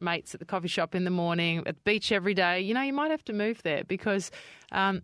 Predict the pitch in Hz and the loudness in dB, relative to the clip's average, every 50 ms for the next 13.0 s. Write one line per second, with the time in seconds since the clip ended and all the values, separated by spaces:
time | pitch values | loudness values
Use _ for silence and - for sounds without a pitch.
0 | - - - 202 202 220 220 226 220 214 - 220 202 180 - - - 190 190 196 | -2 0 0 2 4 4 4 4 2 2 2 2 2 2 0 0 0 2 2 2
1 | - 202 175 180 156 - - _ - 185 185 175 165 - - 185 175 - 190 185 | 2 2 2 2 2 0 -2 _ 0 2 2 2 2 0 -2 -4 -2 0 2 4
2 | 190 196 202 233 - - - 202 180 170 160 - - - 170 165 165 160 170 165 | 4 4 4 2 0 -2 0 0 2 2 0 -2 -4 -2 0 2 2 2 2 2
3 | 165 165 165 156 139 175 170 220 226 226 220 202 - 196 190 180 151 - 160 147 | 2 2 2 2 2 2 4 4 4 4 4 4 4 2 2 0 0 -2 -4 -2
4 | 147 180 214 208 - - - - - - - - _ _ 170 170 180 - _ - | 0 0 0 0 -2 -6 -16 -20 -20 -20 -20 -20 _ _ -2 -2 -2 -2 _ -4
5 | - 208 185 185 185 170 165 160 156 151 - - - 185 165 170 165 156 147 147 | -2 0 0 2 2 2 2 2 0 -2 -2 -4 -2 0 0 2 2 0 0 0
6 | 151 143 - 170 156 139 143 139 151 160 175 - - 156 151 143 143 139 143 175 | -2 -2 -2 -4 -4 -2 0 0 0 0 -2 -4 -4 -4 -2 -2 -2 -2 0 0
7 | 175 170 160 160 156 156 151 151 - - - - 170 165 165 160 151 - 151 147 | 2 2 2 2 2 0 0 -2 -2 -2 -2 0 2 2 2 0 0 0 -2 -2
8 | 143 160 160 156 156 147 143 139 - - 165 165 175 170 - - - - - - | 0 0 0 0 -2 -2 -4 -4 -2 -2 0 0 0 0 -4 -8 -18 -20 -20 -20
9 | - - - - - _ - 190 185 180 180 180 180 185 180 - - - 226 226 | -20 -20 -20 -20 -20 _ -2 0 2 2 2 2 0 0 -2 -2 0 0 2 2
10 | 220 220 - - - - - 226 220 214 - 208 214 214 208 190 165 - _ - | 2 0 -2 -4 -8 -6 -2 -2 0 0 2 4 4 4 2 0 -2 -8 _ 2
11 | 214 208 190 208 208 196 190 185 180 190 185 - - - - 165 156 156 151 - | 2 4 4 4 6 6 6 6 4 4 2 0 -2 0 0 0 2 2 0 0
12 | - 117 170 - 190 190 196 196 190 - - - 175 165 160 160 160 156 147 | 0 -2 0 0 2 2 4 4 2 2 0 -2 -2 0 0 2 2 0 -2